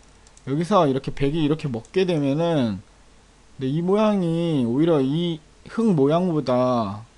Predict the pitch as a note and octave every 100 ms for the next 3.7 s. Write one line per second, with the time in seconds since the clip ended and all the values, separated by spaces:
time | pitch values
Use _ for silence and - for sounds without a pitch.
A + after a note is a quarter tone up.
0 | - - - - A#3 A#3+ A#3 G#3 C#3+ C3
1 | B2 G#2+ - A#2 - G#2 G2 F#2+ G2+ -
2 | - - - - E3 - - G3 F#3+ F3+
3 | - C3+ D3 D3+ D#3+ B2+